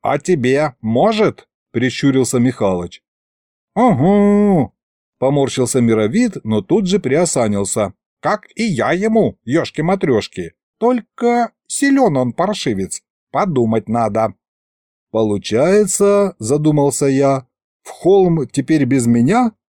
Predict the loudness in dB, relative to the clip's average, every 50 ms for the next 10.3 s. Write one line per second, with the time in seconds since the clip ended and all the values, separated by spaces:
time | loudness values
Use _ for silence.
0 | _ _ _ _ -4 -2 0 2 2 2 2 2 2 2 2 2 2 2 2 0
1 | 0 -2 0 0 0 2 0 0 0 2 2 2 2 2 0 0 -2 -2 -2 0
2 | 0 -2 -2 -4 -8 _ _ _ _ _ _ _ _ _ _ _ _ _ _ -10
3 | -4 -2 0 0 0 -2 -2 -2 -2 -2 -2 -4 -6 -4 -2 -2 -2 -2 -4 -4
4 | -4 0 2 2 4 4 4 2 2 2 0 -2 -4 -8 -8 _ _ _ _ -8
5 | -2 0 2 2 2 0 0 0 0 0 0 2 2 2 0 0 0 -2 0 0
6 | 0 0 0 0 0 -2 -4 _ _ _ _ _ -6 -2 -2 -2 -4 -6 -10 -6
7 | -2 -2 -2 -2 -4 -6 -4 -2 0 2 2 2 2 0 0 -2 0 0 -2 -2
8 | _ -4 -2 0 2 2 2 0 0 0 2 2 4 4 2 0 0 -2 0 0
9 | 0 0 0 0 0 0 0 0 0 0 -2 0 0 0 0 0 -2 -2 -2 -2
10 | -2 -2 -4 -4 -4